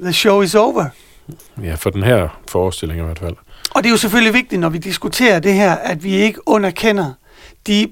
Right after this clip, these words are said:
Speaker 1: problemer og de problemstillinger og, og de, øh, psykologiske udfordringer, der kan være i form af det her kønsdysfori. Men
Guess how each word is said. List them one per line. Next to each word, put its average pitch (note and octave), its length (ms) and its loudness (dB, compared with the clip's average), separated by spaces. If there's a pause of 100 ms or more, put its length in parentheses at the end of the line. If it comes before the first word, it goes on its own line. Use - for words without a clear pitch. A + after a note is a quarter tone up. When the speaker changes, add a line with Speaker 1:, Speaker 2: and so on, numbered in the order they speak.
Speaker 1:
problemer E3+ 640 0 (680)
og F#3 240 -4
de G3 300 0
problemstillinger F3 1040 -2 (320)
og, - 300 0
og - 180 0 (240)
de, F#3+ 380 -2
øh, E3 440 6 (640)
psykologiske F#3+ 800 0
udfordringer, F3+ 720 0
der D#3+ 120 -8
kan E3 260 -6
være F#3+ 340 4 (480)
i F3+ 140 -6
form F3 440 2 (400)
af E3+ 120 -8
det F#3+ 160 -2
her F3 220 0
kønsdysfori. F#3+ 1400 -4 (880)
Men F#3 640 0